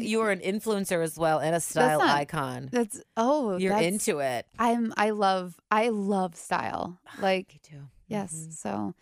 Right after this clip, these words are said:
Speaker 2: and it's not like a girly style. It's kind of like a tomboyish type of
Speaker 1: Mm-hmm.
Speaker 2: style, but, like,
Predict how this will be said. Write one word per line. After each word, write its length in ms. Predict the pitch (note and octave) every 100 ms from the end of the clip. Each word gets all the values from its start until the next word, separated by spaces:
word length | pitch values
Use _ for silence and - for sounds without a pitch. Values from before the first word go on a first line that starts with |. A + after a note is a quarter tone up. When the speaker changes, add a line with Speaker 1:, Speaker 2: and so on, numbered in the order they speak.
| -
Speaker 2:
and 120 | C4
it's 120 | C#4 D#4
not 100 | D4+
like 140 | D4+
a 100 | C4+
girly 260 | G#3 G#3 G#3
style. 260 | A3+ A3
It's 80 | G#3+
kind 160 | - G3+
of 40 |
like 120 | F#3+
a 60 | F#3+
tomboyish 640 | - F#3 F#3+ G3+ G#3+ A3+
type 360 | - F#3 G3+ A3+
of 60 | G#3
Speaker 1:
Mm-hmm. 40 |
Speaker 2:
style, 280 | A3+ B3 B3
but, 180 | G#3+ G3
like, 300 | G3 F#3